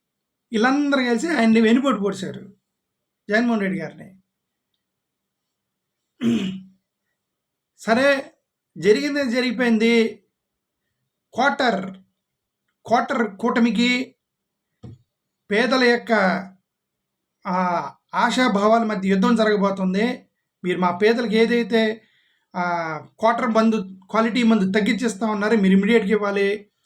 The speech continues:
మా పేద స్త్రీలకి ఉచిత ఫ్రీగా బస్సులు పెడతా ఉన్నారు, ఇమ్మీడియట్‌గా పెట్టాలి. తొమ్మిదో తారీఖు ప్రమాణ స్వీకారం చేయగానే బస్సులు ఫ్రీ, మొత్తాన్ని బస్సు ఫ్రీ, ఫ్రీ చేయాలి. ఎప్పుడైతే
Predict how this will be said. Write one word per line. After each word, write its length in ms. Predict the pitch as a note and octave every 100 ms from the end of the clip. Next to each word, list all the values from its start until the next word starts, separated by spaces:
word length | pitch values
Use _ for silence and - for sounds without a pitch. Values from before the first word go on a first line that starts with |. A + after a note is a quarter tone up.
| _ _ _ -
మా 100 | F#3
పేద 240 | F#3+ G#3+
స్త్రీలకి 520 | B3 - A#3+ A#3+ A3 G3+
ఉచిత 300 | F#3+ A3 A#3
ఫ్రీగా 600 | - B3 A#3 A#3 G#3+ -
బస్సులు 340 | - G3 A#3
పెడతా 280 | A3+ A3+ A#3
ఉన్నారు, 200 | A3 G#3
ఇమ్మీడియట్‌గా 420 | A3 C4+ C4+ B3
పెట్టాలి. 720 | A3 G#3+ G#3+ G3+ G3+ G3+ G#3 -
తొమ్మిదో 240 | G#3+ A#3+
తారీఖు 280 | A#3 A3+ G#3
ప్రమాణ 280 | G3 A#3 A#3+
స్వీకారం 440 | A#3 G#3+ G#3+ G#3+
చేయగానే 240 | G#3 G#3+ G3
బస్సులు 320 | G3 F#3+ F#3
ఫ్రీ, 300 | G#3+ B3+ - _ _ _ _ _ _
మొత్తాన్ని 400 | G3+ G3+ C4 B3
బస్సు 240 | A3 G#3
ఫ్రీ, 280 | G#3+ A3+ G#3+
ఫ్రీ 260 | G3+ G#3+ G#3+
చేయాలి. 840 | G#3 G#3+ G3+ F#3+ F#3+ F#3+ G#3 - - _ _ _ _ _ _ _ _ _ _ _ _
ఎప్పుడైతే 920 | F3+ G3 F#3+ C#4+ C#4 C#4+ C4+ C4 C4+